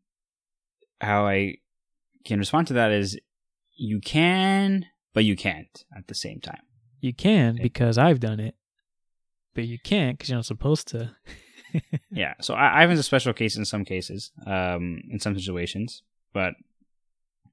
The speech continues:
Speaker 1: there, there's, you can send it to a reshipper, like, let's say Stacktree, if you, or Stackry if you use that one, or Reship,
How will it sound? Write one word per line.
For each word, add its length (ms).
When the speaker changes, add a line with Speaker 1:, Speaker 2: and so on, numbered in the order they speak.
Speaker 1:
there, 320
there's, 800
you 100
can 140
send 160
it 80
to 100
a 40
reshipper, 580
like, 240
let's 160
say 140
Stacktree, 800
if 100
you, 160
or 80
Stackry 420
if 140
you 60
use 100
that 220
one, 100
or 80
Reship, 420